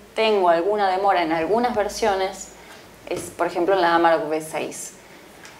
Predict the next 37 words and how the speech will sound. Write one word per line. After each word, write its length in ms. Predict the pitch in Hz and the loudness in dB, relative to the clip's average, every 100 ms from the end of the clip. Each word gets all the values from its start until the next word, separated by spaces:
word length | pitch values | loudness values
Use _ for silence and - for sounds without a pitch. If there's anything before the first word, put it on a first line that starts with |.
| - | -6
que 80 | - | -2
se 120 | 220 | 0
consiguen, 600 | 240 233 240 269 262 269 277 | 0 0 0 0 2 0 2
pero 140 | 196 | 2
hay 60 | 190 | 2
que 80 | |
esperarlas 580 | 190 185 185 185 190 190 | -2 -2 2 2 0 -6
un 120 | 170 | -10
poco. 360 | 160 165 - 175 - - - 202 | -8 -10 -10 -16 -18 -20 -8 -2
En 140 | 214 | 0
el 100 | 214 | 0
resto 400 | 233 277 269 254 | 0 -2 -2 0
de 60 | 226 | 2
la 100 | 202 | 4
gama 300 | 220 233 233 | 2 0 -4
tenemos 400 | 190 185 180 180 - - | -4 -2 -4 -6 -18 -12
disponibilidad 560 | 175 180 180 175 175 185 | -10 -4 -2 2 4 4
de 60 | |
todos 120 | 190 196 | 4 0
los 100 | 202 | 2
productos 320 | 220 240 220 | 2 2 0
nosotros, 680 | 196 196 233 214 214 165 165 | 0 0 2 0 0 -8 -8
porque 200 | 165 - | -10 -14
siempre 280 | 160 190 196 | -10 -8 -6
nos 100 | 190 | -4
caracterizamos 680 | 180 165 165 170 175 185 190 | -4 -4 -4 -6 -2 -2 -2
por 260 | - 170 180 - - - - - - - - | 2 2 0 -12 -18 -20 -20 -20 -20 -20 -10
concentrarnos 800 | - 185 190 190 202 208 214 208 | 0 0 2 2 2 2 0 -4
en 100 | 196 | -8
el 100 | 185 | -8
negocio 380 | 185 185 185 160 | -4 -4 -4 -8
de 80 | 160 | -6
la 140 | 170 | -4
venta 320 | 170 185 185 | -2 -2 -2
de 100 | 196 | 4
autos, 480 | 202 196 185 190 196 | 4 4 0 -4 -4
no, 380 | 175 175 175 - | -4 -2 -2 -4